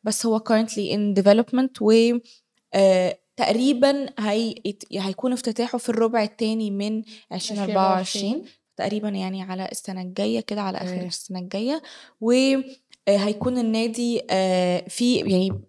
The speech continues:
Speaker 1: في يعني كل المجالات الرياضية، بس with a smart twist.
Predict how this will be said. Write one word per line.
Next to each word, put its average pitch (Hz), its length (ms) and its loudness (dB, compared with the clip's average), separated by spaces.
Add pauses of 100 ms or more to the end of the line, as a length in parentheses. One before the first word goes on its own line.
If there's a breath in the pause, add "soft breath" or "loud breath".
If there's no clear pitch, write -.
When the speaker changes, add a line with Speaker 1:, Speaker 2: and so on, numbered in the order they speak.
(100)
Speaker 1:
في 233 220 -2
يعني 175 320 -2
كل 214 560 2
المجالات 185 720 4
الرياضية، 208 640 6 (300 loud breath)
بس 247 520 0 (140)
with 196 180 0
a 196 220 0
smart 208 220 0 (160)
twist. - 420 -6